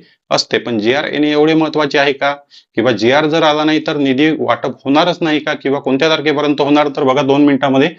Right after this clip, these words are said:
क्लिअर करून सांगतो. तर बघा, आता चार ते पाच महिने झालेले आहे. मुख्यमंत्री माझी लाडकी बहीण योजनेमध्ये महिला व बाल विकास विभाग हा विभाग सर्वात जास्त महत्त्वाचा आहे लाडकी बहीण योजनेसाठी. या विभागाच्या अंतर्गतच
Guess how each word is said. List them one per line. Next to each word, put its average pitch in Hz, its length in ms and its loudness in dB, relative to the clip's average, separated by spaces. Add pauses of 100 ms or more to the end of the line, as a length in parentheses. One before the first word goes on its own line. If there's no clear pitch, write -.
(300)
क्लिअर 143 260 2
करून 139 240 0 (380)
सांगतो. 117 540 -2 (280)
तर 139 80 0
बघा, 143 160 2
आता 131 120 -2
चार 127 340 -2
ते 165 40 -8
पाच 151 240 -6
महिने 156 220 0
झालेले 147 320 2
आहे. 160 200 -2
मुख्यमंत्री 143 560 -2
माझी 131 280 2
लाडकी 135 260 0
बहीण 135 160 0
योजनेमध्ये 127 560 0 (360)
महिला 120 340 2
व 175 160 4
बाल 147 280 0
विकास 139 420 -2
विभाग 117 280 2 (540)
हा 127 120 -2
विभाग 139 280 -2
सर्वात 139 300 -4 (100)
जास्त 135 240 -4
महत्त्वाचा 143 480 0
आहे 180 120 -4 (140)
लाडकी 117 300 -2
बहीण 131 200 0
योजनेसाठी. 127 720 -2 (360)
या 123 140 2
विभागाच्या 135 520 0
अंतर्गतच 139 640 -2